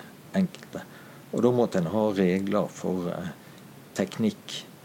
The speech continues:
eh, som var lov å bruke. Så det, det med å, eh, begrense eller definere teknikkbruk i,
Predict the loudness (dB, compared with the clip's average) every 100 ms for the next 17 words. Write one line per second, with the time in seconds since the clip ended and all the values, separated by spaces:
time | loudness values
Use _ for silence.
0 | -6 -2 -2 -2 -2 0 0 0 -4 -6
1 | -8 -10 -12 -16 -18 -18 -14 2 6 6
2 | 4 0 -2 4 6 6 4 4 4 4
3 | 4 2 0 -4 -6 0 2 4 6 6
4 | 2 0 2 2 4 2 2 -2 0 2
5 | 2 0 -4 -4 -4 -4 -8 -8 -6 -6
6 | -6 -2 2 2